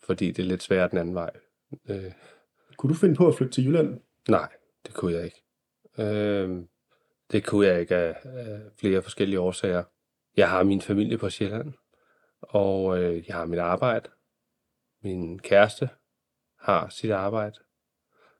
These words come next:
Speaker 1: på Sjælland, øh, og, øh, vi har en fælles lille datter på et år, lidt over et år nu, som, øh,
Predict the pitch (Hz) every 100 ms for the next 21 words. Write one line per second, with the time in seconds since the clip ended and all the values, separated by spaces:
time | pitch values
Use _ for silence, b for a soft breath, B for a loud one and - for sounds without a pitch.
0 | _ - 110 117 110 107 - _ - 110
1 | 101 98 95 92 101 - _ _ _ _
2 | _ 143 104 95 92 90 87 90 90 95
3 | 101 101 98 117 98 - 123 117 117 113
4 | 127 127 - 127 117 117 113 117 110 120
5 | 127 - _ _ _ _ _ 135 127 123
6 | 127 127 127 135 135 - _ b b b
7 | b b - - 113 110 110 110 107 104
8 | 101 101 101 101 98